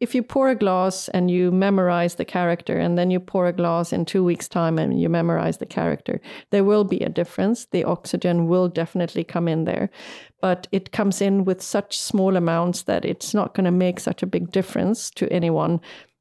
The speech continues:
who, who drinks the wine and don't analyze it into pieces. But if you would, I mean, I, I wouldn't keep it longer than a month open.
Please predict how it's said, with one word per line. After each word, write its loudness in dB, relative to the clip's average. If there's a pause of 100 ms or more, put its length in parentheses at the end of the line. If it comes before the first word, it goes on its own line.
(120)
who, 0 (120)
who 4
drinks 2
the 2
wine 2
and 0
don't 2
analyze 0
it -2
into 0
pieces. -2 (420)
But 0
if -2
you 4
would, 0 (760)
I 0
mean, 2 (260)
I, 0
I 0
wouldn't 0
keep -4
it -2
longer 0
than 0
a 2
month -2
open. -2